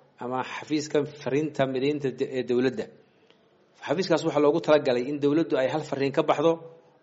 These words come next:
oo hal afhayeen u hadlo oo hal fariin dowladda dad-, ay shacabkeeda u gudbiso, een, caalamkana ay hal fariin u gudbiso. Marka waa la mideeyey qofkii raba inuu,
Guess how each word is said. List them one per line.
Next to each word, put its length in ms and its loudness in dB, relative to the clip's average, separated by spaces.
oo 80 0
hal 220 2
afhayeen 380 2
u 80 -2
hadlo 380 2
oo 200 6
hal 200 4
fariin 340 -2
dowladda 360 4
dad-, 180 -6
ay 120 0
shacabkeeda 520 2
u 60 0
gudbiso, 440 -2
een, 260 -2
caalamkana 560 0
ay 80 -2
hal 160 2
fariin 220 0
u 40 -2
gudbiso. 380 -8
Marka 220 0
waa 160 6
la 120 2
mideeyey 500 2
qofkii 640 -4
raba 240 4
inuu, 480 0